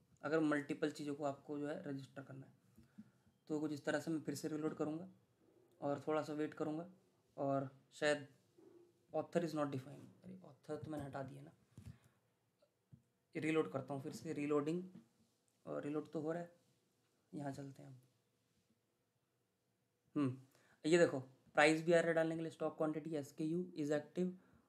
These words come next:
और इसको मैं हटा भी सकता हूँ। फिर price, फिर सब कुछ आ रहा है, product line को ऐड करना है तो add a product line, add another product line, product line ऐड होती जा रही है।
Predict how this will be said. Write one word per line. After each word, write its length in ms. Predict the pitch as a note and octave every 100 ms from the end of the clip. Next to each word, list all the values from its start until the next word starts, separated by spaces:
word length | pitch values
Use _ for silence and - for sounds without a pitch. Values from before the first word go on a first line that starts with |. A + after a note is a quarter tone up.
| -
और 120 | D3
इसको 220 | C#3 D#3
मैं 120 | D#3
हटा 240 | D3 C#3 C3+
भी 80 | C3
सकता 320 | C3 - -
हूँ। 80 | - _ - -
फिर 100 | E3+ E3+
price, 480 | E3 D#3+ D#3+ D#3+ - - - _ _
फिर 60 | D#3+
सब 160 | D#3 -
कुछ 120 | D3+
आ 60 | D3
रहा 100 | D3+
है, 40 |
product 240 | D#3+ D#3+ D#3+
line 180 | D#3
को 140 | D#3 D#3
ऐड 120 | D#3
करना 220 | E3 E3+
है 60 | D#3
तो 100 | D#3+ -
add 140 | D3 D3+
a 60 | D3+
product 240 | C#3+ D3 D#3
line, 140 | D#3 - - _ -
add 200 | D3 C#3+
another 240 | D3 D3 C#3+
product 240 | D3 D3 D#3
line, 180 | D3+ D3
product 280 | D3 D3 D3
line 180 | C#3+ C#3+
ऐड 120 | C#3
होती 180 | C3+ C3+
जा 80 | C3
रही 100 |
है। 60 | -